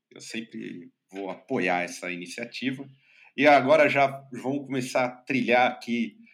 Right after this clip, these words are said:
essa estrada chamada Brasil. Mas antes disso, disso, eu quero dar uma dica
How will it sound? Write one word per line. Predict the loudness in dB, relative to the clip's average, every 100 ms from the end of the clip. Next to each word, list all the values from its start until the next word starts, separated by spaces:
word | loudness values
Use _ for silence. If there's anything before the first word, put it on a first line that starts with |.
| _ -14
essa | -10 -8
estrada | -8 -8 -4 2 4 4 2 0 -2
chamada | -4 -2 -2 -2 0
Brasil. | 0 0 -2 -4 -4 -10 _ _
Mas | -2 -2 0
antes | 0 0 -6
disso, | -6 -6 -8 -10 -12 -18
disso, | -12 -8 -6 -8 -10 -8
eu | -8
quero | -4 -4 -4 -8 _ _
dar | 0 0 -4 -16 _
uma | -12 -4 -2 0 0 0 0 -4 -10 _ _ _ _
dica | -6 -4 2 4 4 2 -6